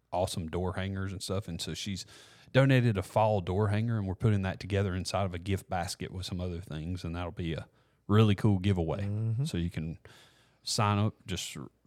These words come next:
Speaker 1: fill out a registration, and, uh, be thrown in that giveaway.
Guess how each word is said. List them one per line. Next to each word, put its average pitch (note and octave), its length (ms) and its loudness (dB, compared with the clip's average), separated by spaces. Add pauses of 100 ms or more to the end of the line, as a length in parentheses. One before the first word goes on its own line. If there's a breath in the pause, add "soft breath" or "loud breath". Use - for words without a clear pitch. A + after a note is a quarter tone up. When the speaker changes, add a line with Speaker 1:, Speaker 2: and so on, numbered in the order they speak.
(120)
Speaker 1:
fill G2 180 -2
out F#2 140 -2
a F2 40 -6
registration, F#2 840 -2
and, F2 200 -10
uh, F2+ 180 -8 (380)
be F#2 120 -8
thrown F#2 320 -4
in E2+ 100 -6
that E2 160 -8
giveaway. F#2 380 -6